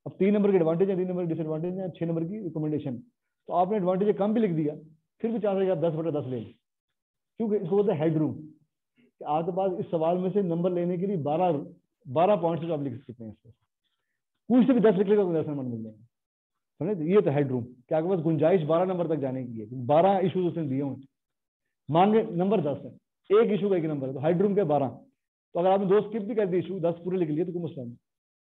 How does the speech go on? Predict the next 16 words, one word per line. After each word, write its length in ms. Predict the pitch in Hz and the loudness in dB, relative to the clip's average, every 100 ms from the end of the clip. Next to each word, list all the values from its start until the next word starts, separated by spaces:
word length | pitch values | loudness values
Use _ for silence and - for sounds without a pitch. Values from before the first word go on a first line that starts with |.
| _ _ _ | _ _ _
इसको 180 | 185 - | -14 -6
बोलते 180 | 185 170 | -4 -2
हैं 60 | 143 | -4
headroom। 240 | 127 127 | -6 -8
तो 960 | - - _ _ _ _ _ _ _ 127 | -10 -20 _ _ _ _ _ _ _ 0
headroom 340 | 165 185 220 | 2 2 2
होता 200 | 160 175 | 2 2
है 80 | 151 | 0
इसका 180 | - - _ _ _ _ _ _ _ _ 170 | -4 -14 _ _ _ _ _ _ _ _ -6
इन, 160 | 165 208 | -4 -2
इन, 80 | 180 | -4
इन, 280 | 185 190 190 | -4 -6 -4
इन 180 | 185 175 | -4 -2
question 340 | 165 151 165 | -2 -2 -2
में। 260 | 147 123 120 _ _ _ _ _ _ _ _ _ _ _ _ _ _ _ _ _ 208 208 _ _ _ _ _ _ _ _ _ _ _ _ _ _ _ _ _ _ _ _ 135 - _ | -4 -6 -10 _ _ _ _ _ _ _ _ _ _ _ _ _ _ _ _ _ -20 -20 _ _ _ _ _ _ _ _ _ _ _ _ _ _ _ _ _ _ _ _ -20 -20 _
तो 60 | 208 | -14